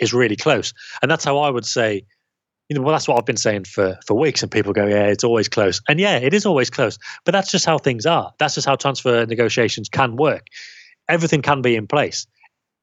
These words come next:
It just takes a while to find that final deal. Or even you've got the final deal and it comes down to the structure and you pay eighty percent up front and twenty percent next year, or you pay fifty percent now and twenty-five percent and then twenty-five percent. And it's that kind of thing that, that can drag on, but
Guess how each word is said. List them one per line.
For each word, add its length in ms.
It 100
just 140
takes 220
a 60
while 120
to 100
find 220
that 100
final 280
deal. 300
Or 180
even 220
you've 140
got 80
the 80
final 340
deal 240
and 140
it 40
comes 220
down 200
to 340
the 100
structure 420
and 80
you 120
pay 320
eighty 240
percent 320
up 100
front 300
and 100
twenty 240
percent 300
next 260
year, 100
or 100
you 80
pay 160
fifty 260
percent 280
now 360
and 80
twenty-five 420
percent 260
and 80
then 100
twenty-five 440
percent. 300
And 160
it's 160
that 180
kind 220
of 60
thing 160
that, 160
that 160
can 120
drag 280
on, 200
but 340